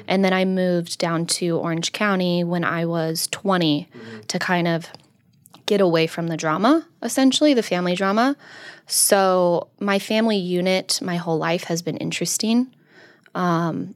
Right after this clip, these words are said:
Speaker 1: and I think I, I'm striving to have what I didn't have. And it's a big reason why I work so hard.
Speaker 2: Mm-hmm.
Speaker 1: Um, and a,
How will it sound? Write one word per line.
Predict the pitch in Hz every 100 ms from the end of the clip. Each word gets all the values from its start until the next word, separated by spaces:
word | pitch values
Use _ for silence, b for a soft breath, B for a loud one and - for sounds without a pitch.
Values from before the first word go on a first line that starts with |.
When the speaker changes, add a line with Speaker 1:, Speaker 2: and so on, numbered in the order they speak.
| -
Speaker 1:
and | 185
I | 175
think | - 190 175 - _ _ _ _ _
I, | 180 175 175 180 180 175 175 B B B B B B _ _ _
I'm | 180 185 190 196
striving | 185 - 185 170 170 180
to | 180 - 185
have | 170 - - 170
what | 170 165
I | 160
didn't | 160 165 151
have. | - 160 180 294 - - _ b b b -
And | 185
it's | 175 170 - - -
a | 175
big | 165 175 170
reason | 175 175 170
why | 156
I | 151
work | 147 90
so | - 170
hard. | 170 160 165 269
Speaker 2:
Mm-hmm. | - - - - -
Speaker 1:
Um, | 180 170 165 -
and | 185
a, | 185